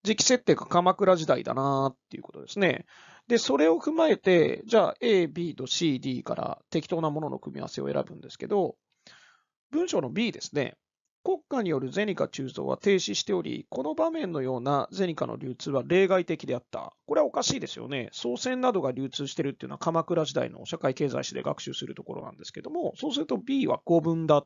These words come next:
というふうにわかります。で、そうすると、まあ、Aは正文なのかなという、まあ、そういう読み取りです。そういう感じですかね。あとは写真に銭差しがわざわざ書いてありますからね。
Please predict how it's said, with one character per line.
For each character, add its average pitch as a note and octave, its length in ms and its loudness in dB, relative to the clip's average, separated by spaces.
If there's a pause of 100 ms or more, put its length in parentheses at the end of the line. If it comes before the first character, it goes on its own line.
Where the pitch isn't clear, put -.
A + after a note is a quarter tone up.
(140)
と - 60 -8
い C#3+ 60 -4
う C#3 40 -6
ふ E3 80 -6
う D#3+ 40 -4
に - 100 -6
わ - 100 -6
か - 100 -14
り - 60 -12
ま - 80 -18
す。 - 160 -18 (120)
で、 C#4+ 60 -2
そ D#4 160 -2
う - 20 -4
す F#4+ 120 -2
る F4 80 -4
と、 E4 240 8
ま D#4 140 2
あ、 - 40 2
A G#3+ 160 4
は E3 80 2
正 C#3+ 240 4
文 D#3+ 160 -2
な E3+ 80 4
の D3+ 100 0
か - 140 -6
な D#3 180 -2 (280)
と - 100 -6
い - 100 -16
う、 - 40 -20 (720)
ま D4 60 4
あ、 - 20 2
そ B3 100 4
う F#3+ 60 8
い - 20 2
う E3 40 0
読 D#3 140 4
み C#3+ 60 -6
取 C3 140 -4
り A2+ 80 -10
で A2 60 -10
す。 - 120 -18
そ G3 180 0
う D#3+ 60 4
い D3 100 0
う C3+ 120 -2 (200)
感 D3+ 140 -4
じ A2+ 100 -14
で - 60 -16
す - 80 -16
か - 80 -6
ね。 B3+ 160 -4 (1080)
あ F4+ 100 2
と F4+ 80 -2
は C#4 80 6
写 G3 180 2
真 G#4+ 220 -4
に E4+ 160 -4
銭 C#4 220 -2
差 F#4+ 140 0
し F#4 80 -2
が F#4 80 4
わ F#4+ 60 4
ざ F#4 80 2
わ - 60 2
ざ - 100 -6
書 - 120 2
い - 60 -2
て - 60 -6
あ - 40 -8
り - 80 -12
ま - 80 -18
す - 80 -14
か - 80 -6
ら - 80 -2
ね。 C4 240 -2